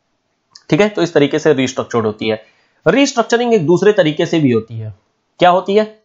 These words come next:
छोटा सा example लेकर के समझते हैं। मान लीजिए आपके पास एक Vodafone की sim थी, you had a Vodafone sim, और उस पे क्या है, मान लेते हैं postpaid है,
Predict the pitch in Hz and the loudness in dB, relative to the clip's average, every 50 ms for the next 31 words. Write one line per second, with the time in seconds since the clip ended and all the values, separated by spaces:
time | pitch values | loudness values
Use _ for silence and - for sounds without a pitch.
0 | _ - - 170 202 202 190 175 147 165 160 160 - 170 156 143 165 151 - 165 | _ -2 0 2 2 2 0 -2 0 0 0 0 0 -2 0 0 0 0 -2 -2
1 | - 139 123 - - 123 113 107 104 - _ _ _ _ _ _ _ _ _ _ | -2 -2 -4 -4 -6 -8 -10 -10 -10 -14 _ _ _ _ _ _ _ _ _ _
2 | - 151 202 240 233 175 175 202 - - 170 156 160 - 190 190 170 165 185 - | 0 0 0 0 0 -2 -4 -4 -2 -2 -2 0 0 0 0 2 2 2 0 -2
3 | - - 175 175 151 135 147 165 165 160 147 143 143 175 175 - 139 120 113 - | -6 -10 -8 -4 0 2 2 2 2 0 -2 -4 -4 -6 -6 -6 -6 -6 -6 -8
4 | - 107 104 - _ _ _ _ _ _ _ _ _ - 135 165 170 147 131 139 | -10 -12 -14 -14 _ _ _ _ _ _ _ _ _ -2 0 2 2 4 2 0
5 | 151 160 - - _ _ _ _ - 143 139 147 156 160 156 156 147 143 139 - | 0 -2 -8 -20 _ _ _ _ -4 -2 0 2 2 2 0 0 -2 -4 -4 -4
6 | 147 117 107 98 _ _ _ _ _ _ _ _ _ _ _ - 208 208 - 208 | -4 -4 -6 -8 _ _ _ _ _ _ _ _ _ _ _ 0 0 0 0 -2
7 | - - 262 254 - 208 170 147 165 185 180 160 165 170 170 175 180 175 175 - | -4 -2 -2 0 2 2 0 0 -2 -4 -2 0 0 0 0 0 -2 -2 0 0
8 | 160 147 - - 190 147 110 101 104 104 | 0 0 0 0 -2 -2 -2 -4 -6 -12